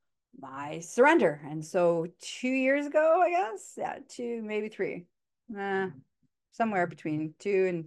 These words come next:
three years, um, we've been living, you know, really dropping into this.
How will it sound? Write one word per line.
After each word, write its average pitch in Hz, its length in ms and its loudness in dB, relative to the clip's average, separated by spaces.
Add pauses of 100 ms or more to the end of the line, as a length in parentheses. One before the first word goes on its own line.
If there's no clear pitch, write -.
three 165 220 0
years, 165 260 -2 (680)
um, 175 440 4 (220)
we've 202 220 -2
been 180 240 4
living, 185 460 4 (800)
you 190 100 -2
know, 175 80 0
really 185 340 4
dropping 170 420 0
into 175 460 -2
this. 165 500 0